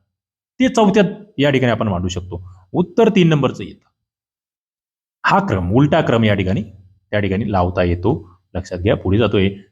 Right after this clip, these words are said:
"Select the most appropriate option to fill in the blank. Have you disposed dash dash your old school books?" डिस्पोजच्या पुढे काय येईल? शब्दयोगी अव्यय कोणतं वापरायचं?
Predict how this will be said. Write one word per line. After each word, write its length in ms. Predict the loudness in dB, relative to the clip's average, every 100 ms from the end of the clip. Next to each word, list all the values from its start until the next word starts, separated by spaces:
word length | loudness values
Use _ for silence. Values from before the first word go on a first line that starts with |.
| -2
"Select 220 | 0 2 2
the 80 | 0
most 160 | 0 -4 -6
appropriate 440 | -2 0 0 -2 0
option 300 | 0 0 -2
to 80 | 0
fill 160 | 2
in 100 | 2
the 60 | 0
blank. 260 | 0 -2 -6 -14 _ _ _ _ _ _ _ _ -6 0
Have 220 | 4 4
you 160 | 4 4
disposed 640 | 2 -2 0 4 4 2
dash 220 | 0 0 2
dash 200 | 0 2
your 160 | 0
old 280 | 2 4 4
school 260 | 2 0 0
books?" 260 | 0 -2 -6 -16 _ _ _ _ _ _ _ _ _ _
डिस्पोजच्या 580 | -2 0 2 2 2 2
पुढे 140 | 2 2
काय 160 | 2
येईल? 140 | 0 -6 -18 _ _ _ _ _ _ _ _ _ _ _ _ _ _ _ _ _ _ _ _ -4
शब्दयोगी 340 | 0 4 4 6
अव्यय 180 | 6
कोणतं 200 | 4 4
वापरायचं? 400 | 4 4 2 0